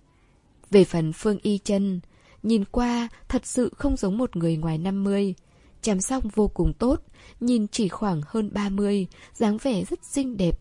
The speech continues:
ý vị. Trương Tư Ninh vẫn luôn cảm thấy mình xinh đẹp, nhưng không thể phủ nhận, bà thím này so với cô còn cao hơn một bậc.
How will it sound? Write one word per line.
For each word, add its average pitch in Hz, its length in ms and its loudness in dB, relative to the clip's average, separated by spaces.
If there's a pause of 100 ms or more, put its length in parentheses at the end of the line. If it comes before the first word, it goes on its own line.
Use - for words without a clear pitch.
(160)
ý 180 280 0
vị. 226 180 0 (1120)
Trương 240 160 4
Tư 214 140 4
Ninh 202 240 2
vẫn - 180 0
luôn 220 140 2
cảm 160 200 -2
thấy 180 380 0 (180)
mình 208 260 -2
xinh 262 300 -4
đẹp, 170 200 0 (360)
nhưng 277 180 -2
không 285 160 -2
thể 226 140 2
phủ 180 240 2
nhận, 170 260 0 (380)
bà 190 140 0
thím 180 300 0
này 196 200 0
so 202 200 -4
với 180 260 -2
cô 185 360 2 (200)
còn 202 300 0
cao 254 200 -2
hơn 247 160 -2
một 190 220 -2
bậc. 165 240 -2